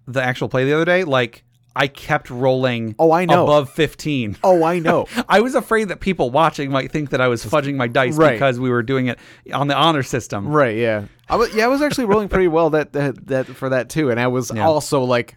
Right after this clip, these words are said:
Speaker 2: "I hope he doesn't think I'm
Speaker 1: Right.
Speaker 2: fudging."
Speaker 1: Then I
Speaker 2: Uh,
Speaker 1: rolled a couple natural ones
Speaker 2: right.
Speaker 1: in a row, so.
Speaker 2: Yeah.
Speaker 1: Yeah.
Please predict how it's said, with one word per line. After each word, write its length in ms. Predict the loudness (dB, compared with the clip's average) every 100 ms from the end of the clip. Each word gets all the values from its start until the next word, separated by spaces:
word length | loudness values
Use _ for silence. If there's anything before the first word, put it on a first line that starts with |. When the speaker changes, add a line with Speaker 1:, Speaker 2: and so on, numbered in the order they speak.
| _
Speaker 2:
"I 40 | -4
hope 380 | -2 -2 -4 -4
he 160 | 0
doesn't 280 | 0 0 -2
think 180 | -2 0
I'm 280 | 0 -2 -14 _
Speaker 1:
Right. 240 | -10 -2
Speaker 2:
fudging." 500 | 0 2 0 -2 -2
Speaker 1:
Then 140 | 0 2
I 60 |
Speaker 2:
Uh, 40 | 2
Speaker 1:
rolled 180 | 0
a 40 | 0
couple 240 | -2 -2
natural 380 | -2 -2 -2 -4
ones 160 | -2 0
Speaker 2:
right. 140 | 0
Speaker 1:
in 60 | 0
a 20 |
row, 100 | -4
so. 300 | -8 -16 -14 -10
Speaker 2:
Yeah. 300 | -10 -10 -16 -20 -20 -20 -20 -20 -10
Speaker 1:
Yeah. 220 | -2 -2